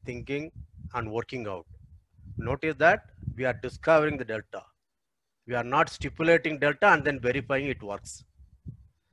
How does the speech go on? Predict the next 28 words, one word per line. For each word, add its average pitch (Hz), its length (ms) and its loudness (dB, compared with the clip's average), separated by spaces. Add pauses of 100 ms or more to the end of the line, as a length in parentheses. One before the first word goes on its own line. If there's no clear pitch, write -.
(160)
Okay, 151 260 -8
we 123 160 -2
are 135 160 4
creators. 123 640 -4 (2250)
Is 123 80 -10
it 143 80 -2
all 180 140 6
right? 262 180 4 (1600)
Hereafter, 180 520 6
you 185 120 2
can 160 180 0
read 170 240 4
any 151 220 0
book 175 400 2 (320)
and 139 160 -2
your 143 100 0
teacher's 151 540 0
thing, 208 400 -6
and 139 160 -4
you 139 160 0
will, 139 140 -2 (140)
you 139 140 -6
should 139 160 -14
be 143 140 0
able 139 260 -2
to 220 80 -2
follow 131 400 2
somewhat 123 380 -2